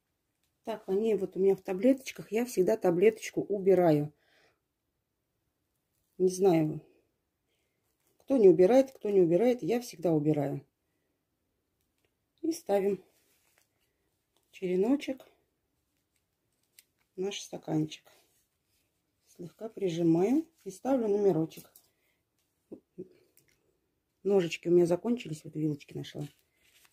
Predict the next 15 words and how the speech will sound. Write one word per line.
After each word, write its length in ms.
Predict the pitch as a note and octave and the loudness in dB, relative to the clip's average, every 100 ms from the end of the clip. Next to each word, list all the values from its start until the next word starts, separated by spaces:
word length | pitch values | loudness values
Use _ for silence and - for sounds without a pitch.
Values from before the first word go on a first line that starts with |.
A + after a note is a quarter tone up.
| _ - | _ -8
Вот 160 | C4 - | -8 -6
таким 280 | G3+ G#3 | -4 -2
образом 400 | B3 B3+ A#3+ F3+ | 2 2 2 0
сейчас 240 | F3+ F3 F#3 | -2 -4 -6
я 140 | F3+ | -4
их 80 | E3+ | -6
все 400 | - A#3 C#4 D#4 _ _ _ _ _ _ _ _ _ _ - | -8 -4 -2 -4 _ _ _ _ _ _ _ _ _ _ -6
пересажу. 800 | B3 A#3+ - F#3+ D#3+ D#3+ E3+ - _ - | -4 -4 -4 -4 -2 -2 -2 -8 _ -14
Пересажу, 540 | F3+ F#3 - F#3+ D4 | -12 -10 -10 -4 -2
потом 380 | G4 A#3+ D#4 E4+ | -2 -4 2 2
буду 220 | C#4+ A#3+ | 4 -2
брать 340 | F3+ G3+ B3+ - - _ _ _ | 0 -2 -2 -8 -20 _ _ _
с 100 | - | -8
них 180 | G3 A#3+ | -6 -6
черенок. 560 | - F3+ D#3 D3+ D#3 | -6 0 2 2 -2